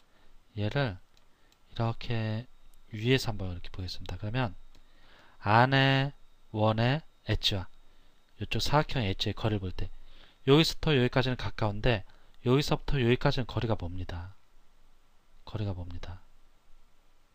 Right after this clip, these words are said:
그러면 요런 부분, 가까운 데는 조금 덜 튀어나오고 먼 데는 좀 더 이렇게 튀어나오게 됩니다. 왜 그러냐면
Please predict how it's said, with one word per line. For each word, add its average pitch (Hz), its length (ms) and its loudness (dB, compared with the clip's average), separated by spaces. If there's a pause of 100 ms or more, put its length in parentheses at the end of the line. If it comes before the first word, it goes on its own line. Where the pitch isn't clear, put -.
(640)
그러면 110 420 -2 (880)
요런 143 300 6
부분, 104 280 -6 (540)
가까운 151 640 6
데는 143 400 4 (840)
조금 117 360 -6 (100)
덜 131 160 4
튀어나오고 92 600 -2 (160)
먼 104 320 0
데는 104 220 -2
좀 - 160 -8
더 - 100 -8
이렇게 - 260 -10 (460)
튀어나오게 180 500 0
됩니다. 85 520 -10 (1400)
왜 101 120 -4
그러냐면 98 360 -6